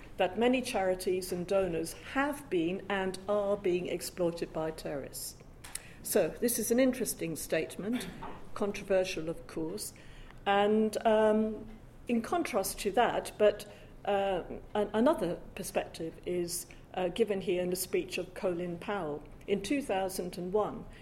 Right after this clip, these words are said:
He says, "And I want you to know that I am serious about making sure we have the best relationship with N G Os,"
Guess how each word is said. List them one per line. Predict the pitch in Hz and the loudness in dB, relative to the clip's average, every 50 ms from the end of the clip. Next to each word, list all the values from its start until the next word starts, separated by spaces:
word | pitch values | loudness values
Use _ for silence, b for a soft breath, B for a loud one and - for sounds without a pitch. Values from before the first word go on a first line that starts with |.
| b b | b b
He | - 254 247 | -2 -2 2
says, | - 285 269 262 262 | 6 6 6 6 6
"And | 240 214 220 | 4 4 6
I | 220 214 | 4 4
want | 208 220 262 277 285 302 - - | 4 6 6 6 6 4 2 0
you | 247 233 | 0 0
to | 220 - - 202 | -2 -2 0 2
know | 214 226 220 180 151 147 156 - B B B B B | 4 4 4 4 4 2 0 -2 B B B B B
that | - 214 - - | 4 4 4 4
I | 226 254 285 | 2 2 4
am | 320 349 320 311 | 4 2 2 2
serious | - - - - 277 285 254 220 190 160 151 151 170 - - - b b b b | 2 0 0 2 6 8 8 8 8 6 2 0 -2 -4 -4 -6 b b b b
about | - 180 202 190 185 214 | 0 2 2 2 4 4
making | 247 254 262 - - 233 233 | 4 4 2 2 0 0 0
sure | 226 - - 254 233 185 156 160 | 0 2 6 6 6 6 6 4
we | 170 170 208 | 2 0 0
have | 208 214 208 196 202 | 0 2 0 0 0
the | - 180 | -4 -6
best | - - 240 240 233 - - - - | 0 0 0 2 2 -2 -6 0 2
relationship | 202 196 196 190 196 190 190 - 180 - - 190 156 165 - | 2 4 4 4 2 2 0 -4 -6 -2 -2 -2 -2 -2 -4
with | - 185 180 | -4 -2 0
N | 180 180 180 180 | 0 0 0 -2
G | - - 196 185 | -2 0 2 2
Os," | 175 160 156 160 - - | 2 2 0 -2 -4 -8